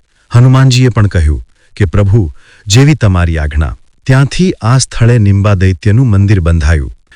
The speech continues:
અને ગામનું નામ પડ્યું દૈત્ય નાંદુર. આ ગામ આજ પણ મોજૂદ છે અને અહીં દુકાનો અને ઘર પર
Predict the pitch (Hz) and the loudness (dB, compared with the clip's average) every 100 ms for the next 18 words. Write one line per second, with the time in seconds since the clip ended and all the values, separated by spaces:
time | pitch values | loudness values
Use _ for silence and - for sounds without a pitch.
0 | _ 120 127 104 101 123 151 143 101 104 | _ 0 2 2 0 2 2 2 2 0
1 | 107 98 87 131 170 - - - - 92 | 0 -2 0 -2 -4 -14 -20 -16 -6 0
2 | 123 139 - 139 95 82 73 73 71 - | 2 0 0 0 2 0 -2 -6 -8 -14
3 | - - - 139 165 117 123 147 - 101 | -20 -14 -4 -2 0 2 2 0 -2 0
4 | 104 101 151 143 95 82 87 71 - - | 0 0 0 2 0 0 -2 -4 -6 -6
5 | - - _ _ 113 127 120 135 98 90 | -10 -20 _ _ 0 2 2 2 0 -2
6 | 120 135 143 - 117 123 90 123 135 104 | 0 0 0 -2 -2 -2 0 0 0 0
7 | 95 120 | -2 -2